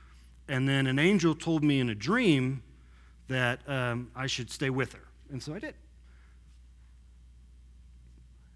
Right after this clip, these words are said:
Can you imagine hearing that sort of conversation today? What would you be thinking in your head if someone told you that, "Yeah, well, the Holy Spirit, you know,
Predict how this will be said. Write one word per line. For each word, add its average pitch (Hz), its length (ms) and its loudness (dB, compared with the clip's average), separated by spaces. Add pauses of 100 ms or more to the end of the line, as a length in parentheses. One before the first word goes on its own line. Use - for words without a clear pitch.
(680)
Can 220 140 6
you 339 80 12
imagine 247 420 8
hearing 233 200 6
that 233 100 4
sort 233 140 0
of 208 80 2
conversation 208 520 4
today? 175 360 0 (180)
What 247 180 6
would 302 140 10
you 254 140 6
be 185 200 4
thinking 220 640 6
in 190 180 6
your 175 180 8
head 165 420 4
if 160 120 0
someone 208 380 6
told 233 400 0
you 170 80 6
that, 151 140 4
"Yeah, 196 160 4
well, 175 160 4
the 160 80 2
Holy 151 180 -2
Spirit, 139 480 -2 (380)
you 131 100 -6
know, 123 280 -2